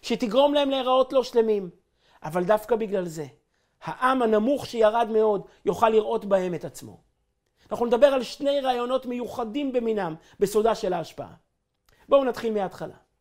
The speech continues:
שישי בסיוון, חג השבועות, הפכנו להיות הכלה של הקדוש ברוך הוא. "ואתם תהיו לי ממלכת כהנים וגוי קדוש". עושר גדול.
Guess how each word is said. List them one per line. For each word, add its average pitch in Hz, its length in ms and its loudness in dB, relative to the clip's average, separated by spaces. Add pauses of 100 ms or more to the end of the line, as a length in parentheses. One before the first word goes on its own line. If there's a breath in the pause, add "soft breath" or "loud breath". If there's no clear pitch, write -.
(1200)
שישי 262 320 -4
בסיוון, 220 480 -2
חג 254 240 -2
השבועות, 185 680 -4 (400)
הפכנו 240 400 -4
להיות 233 280 0
הכלה 208 340 -2
של 196 180 -8
הקדוש 151 320 -10
ברוך 113 260 -20
הוא. 120 100 -20 (280 soft breath)
"ואתם 208 400 4
תהיו 226 280 -2
לי 240 140 -4
ממלכת 214 520 -4
כהנים 190 380 -4
וגוי 151 240 -8
קדוש". - 380 -18
עושר 269 320 -2
גדול. 214 320 -6